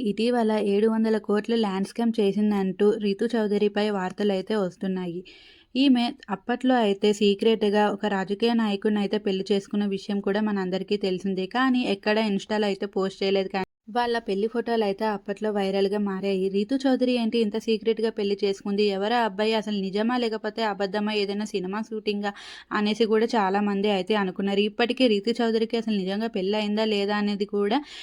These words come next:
క్లారిటీ అయితే లేదు కొందరికి. కానీ తనకైతే నిజంగానే పెళ్లి అయింది.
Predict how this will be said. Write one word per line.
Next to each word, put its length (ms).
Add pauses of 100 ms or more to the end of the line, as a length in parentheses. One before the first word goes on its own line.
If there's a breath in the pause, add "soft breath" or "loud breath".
(100)
క్లారిటీ 480
అయితే 240
లేదు 300
కొందరికి. 520
కానీ 360
తనకైతే 500
నిజంగానే 480
పెళ్లి 300
అయింది. 300